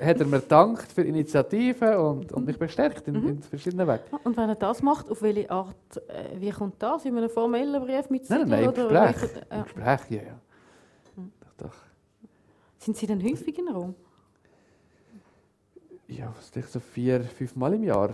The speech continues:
Speaker 2: Ja.
Speaker 1: Aber es kann für verschiedene Anlässe. Es können Symposien sein oder jetzt für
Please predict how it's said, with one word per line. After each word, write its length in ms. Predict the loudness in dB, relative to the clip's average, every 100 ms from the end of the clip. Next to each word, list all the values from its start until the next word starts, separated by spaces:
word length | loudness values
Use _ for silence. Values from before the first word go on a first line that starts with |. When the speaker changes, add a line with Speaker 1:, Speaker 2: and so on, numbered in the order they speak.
| -4
Speaker 2:
Ja. 100 | -12 -18 -10
Speaker 1:
Aber 180 | -6 -4
es 120 | -4
kann 160 | -4 -2
für 160 | -4
verschiedene 480 | -6 -2 -2 0 2
Anlässe. 420 | 2 2 -2 -8
Es 60 | -8
können 160 | -6
Symposien 760 | -4 -6 0 2 2 2 0 0
sein 240 | -2 0 2
oder 200 | 2 -2
jetzt 200 | -6 -16 _
für 140 | -6